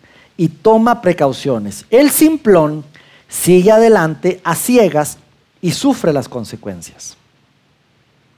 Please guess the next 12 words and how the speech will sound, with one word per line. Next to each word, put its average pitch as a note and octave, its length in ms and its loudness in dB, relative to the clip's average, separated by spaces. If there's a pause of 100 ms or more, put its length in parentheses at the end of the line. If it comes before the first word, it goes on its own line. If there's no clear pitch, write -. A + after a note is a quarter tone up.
(840)
Dos C#3+ 200 -2
personas, C3 680 -4
uno C3 220 -6
prudente A3 540 0 (840)
y B2 100 -12
uno B2 160 -6
simplón. A2 460 -10 (840)
Simplón F3+ 580 -2
es C#3+ 140 -6
sinónimo E3 560 -2
de A#2 520 0 (240)
inexperto, E3 760 -4